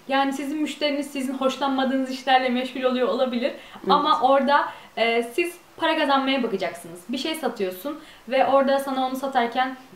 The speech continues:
Speaker 1: senin hoşlanmayacağın belki bir tav-, tavra giriyor ve onu orada tolere edebilmelisiniz. Çünkü, e,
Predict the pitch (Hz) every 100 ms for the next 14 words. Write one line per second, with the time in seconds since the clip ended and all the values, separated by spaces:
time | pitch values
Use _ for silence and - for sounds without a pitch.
0 | - 240 269 262 262 262 247 247 240 240
1 | 240 233 233 214 240 226 - - 233 220
2 | 233 202 180 185 247 254 233 254 247 254
3 | 254 262 254 240 240 233 220 220 220 220
4 | - 156 - - - - - 320 285 320
5 | 330 226